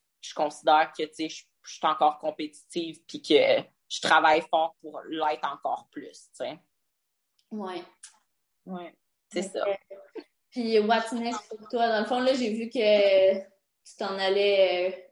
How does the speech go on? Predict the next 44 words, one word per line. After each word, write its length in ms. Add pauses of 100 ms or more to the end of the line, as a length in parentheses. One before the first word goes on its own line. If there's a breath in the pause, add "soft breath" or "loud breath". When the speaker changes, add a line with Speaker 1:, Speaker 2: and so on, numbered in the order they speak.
Speaker 2:
euh, 100
reach 320
ta 140
pro 460
card, 440
euh, 260 (180)
pour 180
ta 120
compé 1000
ou ? 460 (200)
Speaker 1:
Ouais, 440
ben 160
là, 100
dans 140
le 60
fond, 200
c'est 80
ça. 180
Tu 60
sais, 80
l'année 280
passée, 400
bon, 100
on 100
le 60
sait 240
que, 140
euh, 600
tous 200
les 80
shows 200
ont 80
été 240
cancellés. 520
Tu 60
sais, 60
moi, 180
personnellement, 580
j'ai 100
prep 280 (160)
deux 240
fois 240
l'année 280
passée. 540